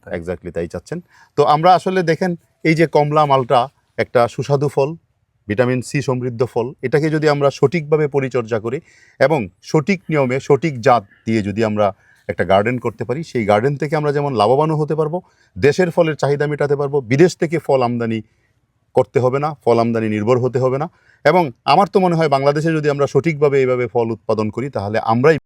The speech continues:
Speaker 2: ফল রপ্তানি করতে পারবো,
Speaker 1: হুম।
Speaker 2: আমার ধারণা।
Speaker 1: Exactly তাই। আমি মনে করি পাঁচ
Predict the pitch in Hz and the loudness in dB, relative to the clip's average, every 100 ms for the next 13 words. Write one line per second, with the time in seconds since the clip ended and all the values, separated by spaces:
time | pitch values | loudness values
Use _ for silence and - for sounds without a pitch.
0 | _ _ _ _ _ 107 98 95 - 92 | _ _ _ _ _ -4 -2 -4 -6 -8
1 | 90 90 85 87 113 196 _ _ - 113 | -8 -10 -8 -6 -6 -8 _ _ -20 -20
2 | - _ - 123 117 107 160 117 185 165 | -20 _ 0 2 2 2 2 2 2 0
3 | 165 - 127 113 127 180 185 185 190 196 | -4 2 2 4 4 4 4 4 4 2
4 | 190 - 180 | 4 4 2